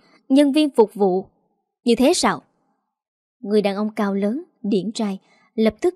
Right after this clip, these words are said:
chạy đến bên An Hạ, lo lắng hỏi. "Em à, có chuyện gì thế?" Nhìn thấy người yêu bị đổ cà phê,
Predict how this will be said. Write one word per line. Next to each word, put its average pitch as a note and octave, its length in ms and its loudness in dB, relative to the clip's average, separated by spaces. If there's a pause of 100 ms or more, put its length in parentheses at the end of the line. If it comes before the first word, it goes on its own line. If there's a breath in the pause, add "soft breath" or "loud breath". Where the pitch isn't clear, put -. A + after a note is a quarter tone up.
chạy G3 180 -2
đến A#3 260 -4
bên G3 200 -2
An F#3+ 260 -8
Hạ, F3+ 360 -12 (160)
lo G#3 220 0
lắng G3+ 220 -4
hỏi. G3 340 -12 (1040)
"Em G#3 240 0
à, F3+ 200 -8 (180)
có D4 140 0
chuyện G3 160 0
gì F#3 160 0
thế?" A#3+ 220 -2 (1080)
Nhìn A3 160 0
thấy D4 100 0
người A#3 200 2
yêu A#3 200 0
bị G3 120 2
đổ G3 160 -2
cà G3+ 220 -4
phê, G#3+ 280 -2